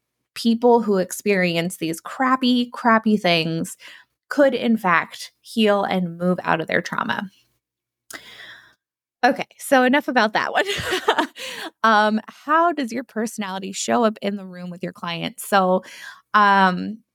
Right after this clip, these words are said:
through this podcast, you will probably learn, and it will probably just happen and come out in conversations. But, uh, I typically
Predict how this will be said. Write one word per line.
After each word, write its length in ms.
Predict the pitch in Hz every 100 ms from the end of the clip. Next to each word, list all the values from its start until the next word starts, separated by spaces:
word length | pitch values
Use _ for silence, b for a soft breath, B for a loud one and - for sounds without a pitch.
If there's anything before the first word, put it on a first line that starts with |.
| -
through 160 | 302
this 160 | 339 330
podcast, 580 | - 190 185 202 311 -
you 180 | 202 214
will 160 | 254 208
probably 840 | - 202 233 202 185 175 170 170 -
learn, 420 | 196 185 170 185
and 140 | 220 180
it 100 | -
will 140 | 185
probably 520 | - 180 180 190 175
just 240 | 175 175 -
happen 580 | - 160 - 185 226 277
and 260 | - 185
come 220 | 180 196 190
out 180 | 180 170
in 120 | 175
conversations. 1000 | - 180 165 175 - 160 180 196 269 269
But, 240 | 190 175 - B B B B
uh, 420 | 190 185 180 175 -
I 960 | 196 196 196 202 214 226 226 233 226 - - - - - _ _ -
typically 880 | - 269 277 269 233 226 226 226